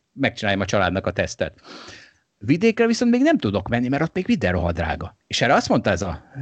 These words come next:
szálloda igazgató ismerősöm, hogy mert az történik, hogy jelenleg senki nem megy szállodába, ezért a,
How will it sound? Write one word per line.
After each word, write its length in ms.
szálloda 640
igazgató 480
ismerősöm, 480
hogy 100
mert 160
az 160
történik, 540
hogy 160
jelenleg 360
senki 320
nem 120
megy 120
szállodába, 600
ezért 280
a, 200